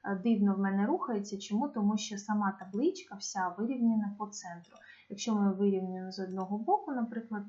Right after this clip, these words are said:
е, за лівою межою, то якщо я буду рухати, в мене все буде рухатися, е, вправо,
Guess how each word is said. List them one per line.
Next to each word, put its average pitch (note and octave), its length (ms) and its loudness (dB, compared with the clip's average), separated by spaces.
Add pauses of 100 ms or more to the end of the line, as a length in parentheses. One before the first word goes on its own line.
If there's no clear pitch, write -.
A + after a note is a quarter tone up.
е, F#3+ 240 -6 (480)
за G3 280 0
лівою G3 460 0
межою, F#3+ 500 -8
то G4 240 -4
якщо A3 280 -6
я G#3 80 -2
буду G3 280 -6
рухати, A#3 480 -6
в - 20 -4
мене G#3+ 280 0
все - 220 -8
буде G3 280 -6
рухатися, - 580 -10
е, - 560 -20 (400)
вправо, F#3+ 500 0